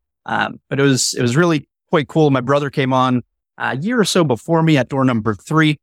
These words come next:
So the three of us together really took it and, uh, grew that significantly. So that was a big part of my early and mid twenties. And, uh, it's been, it definitely gave me an appreciation for franchising 'cause, uh,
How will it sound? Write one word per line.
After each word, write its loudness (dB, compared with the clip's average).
So -4
the 0
three 2
of 0
us -2
together -2
really 0
took -4
it -2
and, -2
uh, -2
grew 2
that -2
significantly. -8
So -12
that 0
was -4
a -6
big 2
part 2
of -4
my -2
early 0
and 0
mid -2
twenties. 0
And, -4
uh, -2
it's -16
been, 0
it -12
definitely 0
gave 0
me 2
an -2
appreciation -4
for -18
franchising -8
'cause, -8
uh, -4